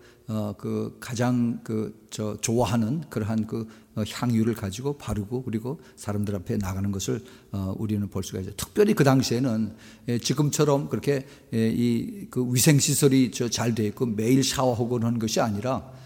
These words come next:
어, 뭐 특별한 날이 돼야만, 어, 전체 목욕을 하고 그러는 거죠. 그러니까 항상,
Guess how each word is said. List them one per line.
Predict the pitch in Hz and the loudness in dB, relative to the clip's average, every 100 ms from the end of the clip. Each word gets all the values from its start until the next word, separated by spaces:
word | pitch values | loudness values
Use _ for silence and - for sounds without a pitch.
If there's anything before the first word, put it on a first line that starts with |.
| - - - | -20 -20 -8
어, | 110 110 104 | -2 -2 0
뭐 | 110 127 - | 0 0 2
특별한 | - 214 226 208 180 | 2 4 6 6 6
날이 | 143 120 139 | 6 4 2
돼야만, | - 107 104 127 147 110 - - | 2 0 0 -2 -4 -6 -14 -8
어, | 110 | -4
전체 | 110 120 113 | 0 2 4
목욕을 | 120 107 110 110 107 | 4 2 0 0 0
하고 | 110 113 | 0 -2
그러는 | 101 98 | -4 -4
거죠. | 95 98 | -6 -6
그러니까 | - 135 165 | -4 -2 -2
항상, | 165 180 170 143 110 107 | -2 0 2 2 2 0